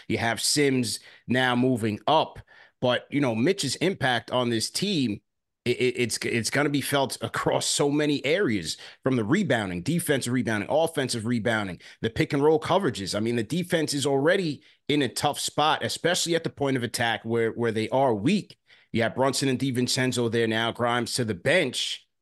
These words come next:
This Mitchell Robinson thing is gonna be, is, is gonna hurt us, Al. I mean, they went twelve and, and eleven, and eleven last year without him.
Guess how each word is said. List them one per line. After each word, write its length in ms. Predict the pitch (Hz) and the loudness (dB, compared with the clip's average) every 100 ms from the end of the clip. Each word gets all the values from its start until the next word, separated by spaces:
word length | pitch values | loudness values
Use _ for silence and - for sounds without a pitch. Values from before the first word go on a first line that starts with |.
| _ _ _ _ _ | _ _ _ _ _
This 140 | - 165 | -4 -2
Mitchell 240 | 180 160 | 0 2
Robinson 380 | 170 170 156 139 | 2 2 0 0
thing 160 | 151 | 2
is 100 | 143 | 2
gonna 180 | - 135 | 0 0
be, 180 | 131 107 | 0 0
is, 180 | 120 113 | -2 -2
is 140 | 120 | -2
gonna 180 | 127 120 | -2 2
hurt 200 | 120 190 | 2 2
us, 160 | 120 117 | 2 0
Al. 200 | 113 113 | 0 0
I 40 | |
mean, 200 | 120 120 | 0 2
they 100 | 127 | 2
went 220 | 131 143 | 2 0
twelve 240 | 156 180 185 | 2 2 0
and, 120 | 156 | -2
and 120 | 151 156 | 0 2
eleven, 300 | 156 147 127 | 2 0 0
and 220 | 139 147 | 0 2
eleven 340 | 139 160 127 120 | 4 2 2 -2
last 320 | 117 110 - | -2 -2 -2
year 80 | 113 | -2
without 380 | 101 139 185 123 | 0 2 4 2
him. 180 | 85 | -4